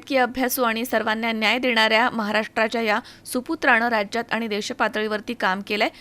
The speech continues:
राज्यपाल, केंद्रीय गृहमंत्री, लोकसभा अध्यक्ष अशी अनेक पदं त्यांनी भूषवली आहेत.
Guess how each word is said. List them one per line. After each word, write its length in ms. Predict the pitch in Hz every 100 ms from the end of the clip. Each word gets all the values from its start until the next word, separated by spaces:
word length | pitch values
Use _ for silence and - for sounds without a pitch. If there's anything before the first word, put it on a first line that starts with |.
| - -
राज्यपाल, 540 | 233 226 254 262 254 262
केंद्रीय 320 | 226 214 226
गृहमंत्री, 600 | 214 220 240 233 247 247
लोकसभा 420 | 214 220 226 208
अध्यक्ष 440 | - 196 220 226 170 - - - -
अशी 220 | - 240 -
अनेक 300 | 240 254 294
पदं 200 | 247 226
त्यांनी 340 | 233 226 208 233
भूषवली 480 | 220 202 262 220 208
आहेत. 160 | 185